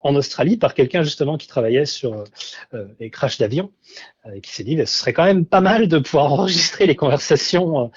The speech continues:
et savoir ce qui se passe dans le, dans le cockpit. Et puis c'est le moment aussi de la miniaturisation, euh,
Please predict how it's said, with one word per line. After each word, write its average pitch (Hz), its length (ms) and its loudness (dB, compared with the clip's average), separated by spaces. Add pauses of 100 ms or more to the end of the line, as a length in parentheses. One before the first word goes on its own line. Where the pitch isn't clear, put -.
(220)
et 131 60 4
savoir 135 280 0
ce - 80 -10
qui 139 120 -6
se - 80 -10
passe 156 260 4
dans 127 180 2
le, 117 280 0 (320)
dans 127 160 4
le 123 80 0
cockpit. - 160 0 (300)
Et 117 80 0
puis - 100 -12
c'est - 140 0
le 120 40 2
moment 120 220 0
aussi 127 220 -2
de 127 80 -2
la 117 80 -2
miniaturisation, 123 1200 -4
euh, 104 60 -14